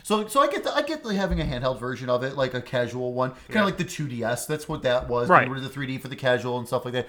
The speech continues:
Speaker 1: So that's totally fine. I'm really curious to see what this enhanced is gonna be. And it's
Speaker 2: Yeah.
Speaker 1: like, to me, it's like, well, then what's the point of getting, like, for that, it's like, oh, it's the enhanced one. So should that keep the H D Rumble for the games that do wanna do, like, you know what I mean?
Speaker 2: Right.
Speaker 1: Like, obviously you don't require it, but, like, the games that wanna use it, then they can,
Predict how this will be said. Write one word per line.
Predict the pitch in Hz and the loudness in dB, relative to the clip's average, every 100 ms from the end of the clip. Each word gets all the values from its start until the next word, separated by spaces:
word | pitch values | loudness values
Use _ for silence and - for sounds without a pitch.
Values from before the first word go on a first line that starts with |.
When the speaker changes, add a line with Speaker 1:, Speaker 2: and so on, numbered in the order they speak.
| - - | -8 -2
Speaker 1:
So | 160 | 2
that's | 156 | 2
totally | - 170 | 2 2
fine. | 156 147 - 202 202 | 2 0 -2 0 4
I'm | 247 175 | 6 6
really | 180 180 | 4 2
curious | - 147 | 0 -2
to | 127 | -2
see | 147 | -4
what | 110 135 139 | 0 -2 -2
this | 127 | -4
enhanced | 113 107 110 101 | -4 -4 -4 -6
is | 98 | -8
gonna | 107 101 | -8 -8
be. | 95 113 - 156 - | -10 -12 -12 -10 -2
And | 139 147 | -2 0
it's | 165 | 4
Speaker 2:
Yeah. | 180 170 | 6 6
Speaker 1:
like, | 170 | 4
to | |
me, | 196 262 | 2 2
it's | - | 2
like, | 214 - - - | 0 0 -14 -4
well, | 208 | 0
then | 220 220 190 | 2 0 -2
what's | 240 - | -8 -8
the | - | -8
point | - 254 | -6 -6
of | 233 | -6
getting, | 233 - | -10 -8
like, | 202 196 | -4 -4
for | 185 | 4
that, | 220 285 | 6 6
it's | 285 | 6
like, | 233 | 8
oh, | |
it's | 208 - | 8 6
the | 175 | 0
enhanced | 156 277 277 - | 0 -2 -4 -2
one. | 139 - - - | -4 -4 -12 -2
So | 196 170 - | 0 0 -2
should | - 240 | -4 0
that | 226 - - | 0 -4 -14
keep | - 247 - | -8 -6 -6
the | |
H | 240 233 - | -8 -8 -6
D | 240 | -2
Rumble | 233 247 247 | 2 4 2
for | 226 185 | 0 0
the | 147 | 0
games | 151 185 170 | 0 0 0
that | 113 - | -4 -2
do | 175 | 0
wanna | 202 220 220 | 2 2 2
do, | 185 226 | 0 2
like, | 233 226 | 4 4
you | |
know | 247 | 0
what | |
I | 254 | 4
mean? | |
Speaker 2:
Right. | 147 135 117 | 8 8 8
Speaker 1:
Like, | 240 | 4
obviously | 247 240 254 190 | 6 6 6 4
you | 185 | 2
don't | 190 190 | 2 0
require | 131 - 127 156 233 | -2 4 4 6 2
it, | 254 | 2
but, | 196 | 0
like, | 180 | -2
the | 156 | -2
games | 180 156 | -2 0
that | 123 92 | 0 2
wanna | 127 190 | 2 2
use | 196 214 | 0 -2
it, | 226 | -2
then | 165 | -4
they | 120 | -6
can, | - 180 | -4 -4